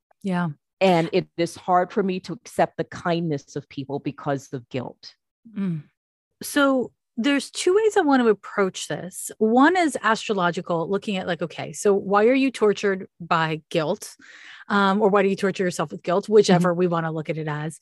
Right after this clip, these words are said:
Speaker 1: And then if this feels right for you to do,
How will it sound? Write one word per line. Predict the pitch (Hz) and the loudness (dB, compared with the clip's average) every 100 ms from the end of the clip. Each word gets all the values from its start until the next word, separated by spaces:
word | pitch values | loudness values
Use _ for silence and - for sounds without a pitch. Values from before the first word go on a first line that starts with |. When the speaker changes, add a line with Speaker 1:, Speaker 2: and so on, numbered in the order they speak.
| - - - - | -20 -20 -4 6
Speaker 1:
And | 262 | 8
then | 277 277 - _ - | 10 8 4 _ 0
if | 285 269 - - _ - | 0 0 -8 -20 _ 0
this | 240 - | 0 0
feels | - 233 214 196 | 2 4 4 2
right | 190 180 - | 0 0 -2
for | 196 | -6
you | 185 180 | -6 -6
to | - | -6
do, | 190 269 226 | 0 2 0